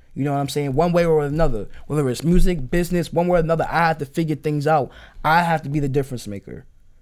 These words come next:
You know what I'm saying? So I have different reasons. I have different batteries in my back, bro. You know what I mean? So that's why I'm able to stay positive, because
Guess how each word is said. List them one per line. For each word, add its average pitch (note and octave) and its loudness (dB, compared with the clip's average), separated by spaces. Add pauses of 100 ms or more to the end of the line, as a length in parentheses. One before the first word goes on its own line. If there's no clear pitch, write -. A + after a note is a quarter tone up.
You C3+ -2
know D3+ 0
what D3 2
I'm C#3+ 0
saying? C#3+ -2
So C#3 -4
I F#3 0
have D#3+ 0
different D#3 0
reasons. D#3 4
I D#3+ 4
have E3 4
different D#3 4
batteries D#3 6
in B2+ 4
my - 8
back, - 4
bro. A#2 -6 (440)
You B2+ -4
know C#3+ 0
what C3+ 0
I C3 2
mean? C#3+ -2
So - -10
that's D#3+ 4
why C#3 4 (320)
I'm D3 4
able D3+ 6
to D3 4
stay C#3 2
positive, D#3+ 2
because C#3 -2